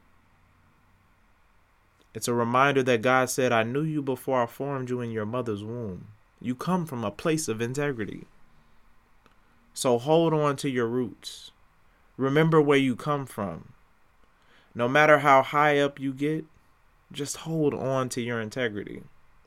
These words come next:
No matter where you are in life and what comes your way, if you have integrity,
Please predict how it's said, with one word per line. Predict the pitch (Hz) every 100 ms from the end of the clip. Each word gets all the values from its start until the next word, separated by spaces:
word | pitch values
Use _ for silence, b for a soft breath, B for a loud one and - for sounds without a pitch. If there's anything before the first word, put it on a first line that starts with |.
| _ b b b b _ _ _ _ _ _ -
No | 123
matter | 127 117
where | 110 127 139
you | 139 139
are | 135 135 123
in | 92
life | 90 60 - _ _ _ _ _ _ _ _ _ _ _ b b -
and | 110 110
what | 143 147
comes | - 135 127
your | 113 123
way, | 123 127 107
if | 101
you | 135
have | 139 123
integrity, | 110 95 - 151 135 113 107 101 104